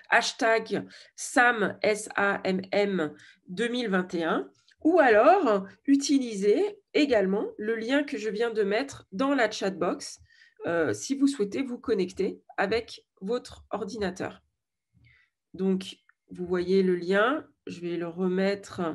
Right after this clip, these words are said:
euh, une, donc, vous le trouvez dans la chat box. Peut-être, Hicham, je te laisse le recopier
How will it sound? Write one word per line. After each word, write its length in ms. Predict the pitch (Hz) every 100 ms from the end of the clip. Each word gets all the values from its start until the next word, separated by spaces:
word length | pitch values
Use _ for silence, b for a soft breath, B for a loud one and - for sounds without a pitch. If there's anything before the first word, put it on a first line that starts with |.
| - B B B - -
euh, 340 | 147 147 143 - -
une, 320 | 165 160 - - _ _ _ _ _ _ _ _ _ _ _ _ _ _ _ _
donc, 200 | 143 175
vous 160 | 175 208
le 120 | 214
trouvez 280 | 208 220 214
dans 120 | 202
la 140 | 185 185
chat 200 | 202 180
box. 340 | 202 254 -
Peut-être, 580 | - 220 226 226 226 202 -
Hicham, 360 | 190 233 233
je 100 | 202
te 140 | 190 196
laisse 260 | 202 202 208
le 80 |
recopier 720 | 196 220 220 226 - 226 233